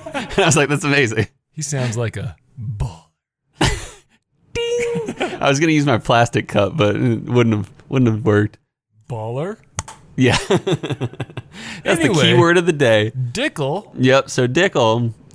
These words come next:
Speaker 1: um, so anyway, Slappy and the Stinkers.
Speaker 2: <laughs>
Speaker 1: Okay. But his, the, so this, the, the guy who's played, the, who played Spanky in,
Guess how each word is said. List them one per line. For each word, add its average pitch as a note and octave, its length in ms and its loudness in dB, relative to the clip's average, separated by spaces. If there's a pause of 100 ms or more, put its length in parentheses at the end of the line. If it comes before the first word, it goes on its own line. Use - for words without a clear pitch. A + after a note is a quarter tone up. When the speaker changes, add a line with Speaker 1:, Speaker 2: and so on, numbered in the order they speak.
Speaker 1:
um, G#2+ 680 0 (960)
so F#3+ 80 4
anyway, F#3 220 4
Slappy F3 420 2
and C3+ 80 0
the A#2 60 0
Stinkers. A#2 680 2
Speaker 2:
<laughs> - 80 -2
Speaker 1:
Okay. C3 300 4 (580)
But D#3+ 320 4
his, D#3+ 520 2
the, D3+ 280 2
so C#3+ 380 2
this, D3 300 2
the, C#3 180 2
the C3 240 0
guy D#3 160 4
who's E3+ 160 4
played, C3+ 360 0
the, B2+ 100 4
who B2 160 4
played B2 260 2
Spanky C#3 680 0
in, G2+ 300 0